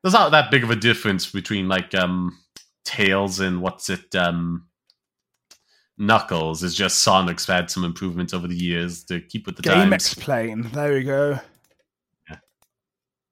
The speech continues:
Speaker 2: All animated
Speaker 1: I
Speaker 2: cutscenes
Speaker 1: just
Speaker 2: in Sonic Origins. Fuck off.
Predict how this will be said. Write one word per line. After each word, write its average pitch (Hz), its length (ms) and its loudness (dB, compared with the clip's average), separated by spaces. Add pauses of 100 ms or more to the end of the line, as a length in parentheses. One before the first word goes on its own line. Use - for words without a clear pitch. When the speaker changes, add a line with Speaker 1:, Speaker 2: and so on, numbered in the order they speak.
(200)
Speaker 2:
All 180 360 8
animated 151 640 2
Speaker 1:
I - 60 -10
Speaker 2:
cutscenes 160 320 2
Speaker 1:
just 139 240 2
Speaker 2:
in 139 120 -4
Sonic 143 460 -4
Origins. 135 640 -6 (200)
Fuck 233 600 6
off. 160 640 4